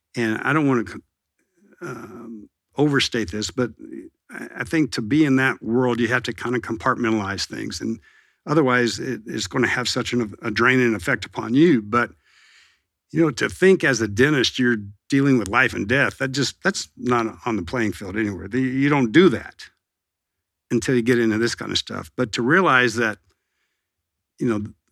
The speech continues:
some things I'm doing to help these people may have actually saved their life, that gives you a,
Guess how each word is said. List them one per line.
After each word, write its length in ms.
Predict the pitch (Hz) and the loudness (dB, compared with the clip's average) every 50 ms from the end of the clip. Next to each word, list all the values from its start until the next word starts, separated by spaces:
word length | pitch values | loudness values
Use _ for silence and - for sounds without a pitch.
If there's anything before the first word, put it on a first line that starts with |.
| _ - | _ -8
some 180 | - - 123 | -6 -4 -4
things 300 | - - 165 165 160 117 | 0 4 4 4 4 4
I'm 160 | 147 131 131 117 | 2 2 2 2
doing 220 | 127 135 135 127 | 4 4 4 2
to 60 | 113 | 2
help 220 | 95 - 131 127 - | 0 -2 -4 -4 -4
these 160 | 120 110 - | -4 -4 -2
people 440 | - 131 117 110 - 107 98 95 87 - _ _ _ _ _ _ _ _ _ _ _ _ _ _ _ _ - | 0 0 0 0 -2 -6 -10 -12 -14 -18 _ _ _ _ _ _ _ _ _ _ _ _ _ _ _ _ -2
may 140 | 110 117 127 | 2 4 4
have 120 | 131 117 127 | 4 2 2
actually 300 | 123 123 - - 113 - | 0 -2 -2 -2 -4 -4
saved 260 | - - 127 120 107 | -2 0 0 0 0
their 100 | 104 92 | -2 -4
life, 540 | 92 95 104 127 170 196 - - - - - _ _ _ _ _ _ _ _ _ _ _ _ _ _ _ _ _ _ _ _ _ _ _ _ _ _ _ _ _ _ _ _ _ _ _ _ _ _ _ - | -4 -2 0 0 0 -2 -4 -8 -12 -16 -20 _ _ _ _ _ _ _ _ _ _ _ _ _ _ _ _ _ _ _ _ _ _ _ _ _ _ _ _ _ _ _ _ _ _ _ _ _ _ _ -12
that 120 | - 120 131 123 | -10 -8 -6 -4
gives 180 | 135 147 135 | -4 -2 -2
you 120 | 135 127 | -2 -4
a, 60 | 104 | -4